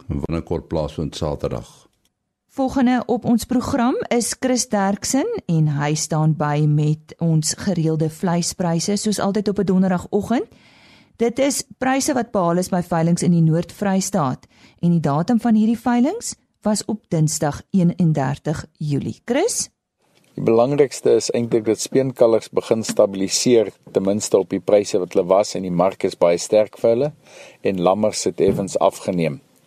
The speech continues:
Speaker 3: Dis baie interessant dat stoorskape so duur word. Ek gee vir julle die presiese pryse. Speenkalvers onder tweehonderd kilogram, dit gaan vir aggendertig rand agentagtig sent die kilo.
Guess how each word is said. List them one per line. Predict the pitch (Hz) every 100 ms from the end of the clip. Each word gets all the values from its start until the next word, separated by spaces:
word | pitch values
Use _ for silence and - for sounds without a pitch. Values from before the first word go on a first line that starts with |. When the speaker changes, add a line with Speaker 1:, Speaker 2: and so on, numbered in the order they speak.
| _ - - - -
Speaker 3:
Dis | 98 -
baie | 101 113
interessant | 117 110 - 110 101
dat | 90
stoorskape | - - 123 113 - - 107 107 104 90
so | - 95
duur | 82 92 82
word. | 76 73 - - _ - - - -
Ek | -
gee | 113
vir | 107 117
julle | 107 104 -
die | - -
presiese | - 98 - 117 -
pryse. | 113 113 113 - 175 156
Speenkalvers | - - 113 107 - 104 98 - -
onder | 117 131 120
tweehonderd | - 120 120 117 -
kilogram, | 120 117 - 117 160 175 _ -
dit | - - _ -
gaan | 107 101
vir | 92 -
aggendertig | 104 117 104 98 98 98 -
rand | 92 90 -
agentagtig | 95 - 95 - 101 - 104
sent | - 113 101
die |
kilo. | 107 117 117 151